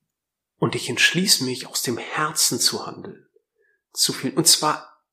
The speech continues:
nicht, wenn ich auf dem Meditationskissen sitze, ja, da auch, das ist ja das Training.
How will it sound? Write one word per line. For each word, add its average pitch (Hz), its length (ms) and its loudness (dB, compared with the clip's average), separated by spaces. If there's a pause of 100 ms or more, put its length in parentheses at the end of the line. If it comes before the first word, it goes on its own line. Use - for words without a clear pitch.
(140)
nicht, 170 680 2 (320)
wenn 135 100 4
ich 139 140 2
auf 123 100 0
dem 139 80 2
Meditationskissen 135 920 0
sitze, 123 160 -2
ja, 120 220 4
da 113 240 0
auch, 156 220 0
das - 180 -4
ist - 120 -4
ja - 280 -12 (220)
das - 200 -4
Training. 160 300 0